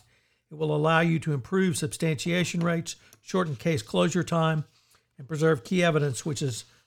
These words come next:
long been a key regulatory requirement. The next step is conduct more conclusive compliance investigations with A I and web-based evidence. My experience in the legal and compliance field has been traditionally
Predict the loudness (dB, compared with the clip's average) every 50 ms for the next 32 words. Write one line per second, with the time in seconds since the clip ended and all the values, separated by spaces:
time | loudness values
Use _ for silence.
0 | _ _ _ 0 2 4 4 4 4 2 2 2 -2 -2 0 2 2 4 4 4
1 | 4 4 4 2 2 2 0 -2 -2 0 -2 -2 -4 -8 -10 -10 -10 -8 -6 -8
2 | -8 -10 -14 _ _ _ _ _ _ _ _ _ _ _ _ _ _ -2 0 0
3 | 0 0 -2 -2 0 0 -2 0 -2 -4 -4 -2 -2 0 2 2 2 0 0 -2
4 | 0 0 0 -2 -4 -10 -12 -8 -4 -4 -4 -4 -4 -2 0 0 0 2 0 -2
5 | -4 -4 -6 -8 -8 -4 -2 -2 -2 -2 -2 -2 0 0 0 -2 -2 -4 -2 0
6 | 0 0 0 0 -2 -4 -4 -4 -4 -4 -2 0 0 0 0 0 0 -2 -2 -2
7 | -2 -2 -2 -2 -2 -2 -2 -2 -2 -2 -2 0 -2 -4 -6 -10 -14 -18 -20 _
8 | _ _ _ _ _ _ _ _ -4 -2 -2 -2 -2 -2 0 2 4 4 2 2
9 | 0 0 0 2 2 2 2 2 2 2 0 -2 -4 _ _ _ _ -8 -6 -4
10 | -2 0 0 0 0 -2 -2 0 0 0 0 -2 -2 -2 -2 -4 -2 -2 -2 0
11 | 2 2 2 2 2 0 0 0 -2 -4